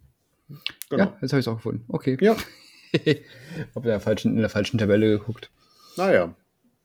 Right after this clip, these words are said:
Speaker 2: Naja, traue niemals an eine Grafik, die du selber gefälscht hast.
Speaker 1: Richtig. <laughs>
Speaker 2: Hinter
Speaker 1: Man muss
Speaker 2: Fire
Speaker 1: auch
Speaker 2: S-, also dass, dass, dass, dass Fire Slayer so weit vor sind, hätte ich ja, deswegen war ich grad so verdutzt,
Speaker 1: Ja.
Speaker 2: weil ich,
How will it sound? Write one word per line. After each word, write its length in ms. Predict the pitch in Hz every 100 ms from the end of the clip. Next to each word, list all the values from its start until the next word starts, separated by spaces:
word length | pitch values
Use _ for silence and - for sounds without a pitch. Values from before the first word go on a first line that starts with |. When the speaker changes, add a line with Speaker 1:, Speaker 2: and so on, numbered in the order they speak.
| _ -
Speaker 2:
Naja, 460 | 110 117 110 123 113 - -
traue 240 | 127 127
niemals 280 | 143 143 135
an 40 |
eine 80 | 123
Grafik, 320 | 113 123 131
die 120 | -
du 40 | 110
selber 200 | 113 110
gefälscht 360 | 107 113 110 120
hast. 200 | 117 - - - 131
Speaker 1:
Richtig. 440 | 117 113 95 - _ -
<laughs> 120 | - 165 139 160 - 117 151 - - - -
Speaker 2:
Hinter 240 | 180 202 -
Speaker 1:
Man 80 |
muss 120 | 165 185
Speaker 2:
Fire 120 | 160
Speaker 1:
auch 40 |
Speaker 2:
S-, 220 | 139 - - _ _
also 140 | 135
dass, 180 | 127 131
dass, 280 | 143 131 -
dass, 280 | 123 - -
dass 160 | 110
Fire 460 | - - - 294 302
Slayer 300 | - 131 123
so 120 | 120
weit 160 | 117 110
vor 320 | - 117 117
sind, 180 | 117 107
hätte 120 | 113
ich 60 | 117
ja, 160 | 107
deswegen 280 | 127 123 131
war 100 | 120
ich 40 | 123
grad 140 | 123
so 80 | 117
verdutzt, 440 | 113 113 151 139
Speaker 1:
Ja. 360 | 113 113 185 311
Speaker 2:
weil 40 |
ich, 100 | 117